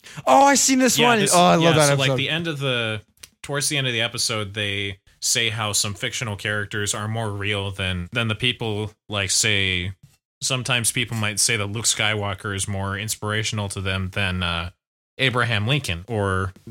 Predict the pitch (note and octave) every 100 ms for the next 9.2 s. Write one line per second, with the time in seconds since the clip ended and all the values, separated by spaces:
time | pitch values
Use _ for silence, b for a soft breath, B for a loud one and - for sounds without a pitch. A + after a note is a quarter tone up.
0 | - - A2+ G2+ F#2+ F#2 F#2 E2+ E2 D#2+
1 | _ - - B2+ A#2+ D3+ D3+ D3 D3 F3+
2 | F#3 E3+ E3 C3+ A#2 G#2+ G2 F#2 F#2 A2
3 | A#2+ A#2+ G2+ A2 - G#2 F#2+ F#2 G2 -
4 | G#2 G2+ - G2+ - G2 F#2 F#2 - _
5 | _ _ _ _ - G#2+ G#2+ G#2 A2 -
6 | C#3+ D3 D3 C#3 C3+ A#2 A#2+ A2+ A2+ A2+
7 | G#2 - A2 A2 G2 F#2 A2 G#2 G#2 F#2
8 | F#2+ - G2+ - G2 F2+ F#2+ F#2 - F2+
9 | E2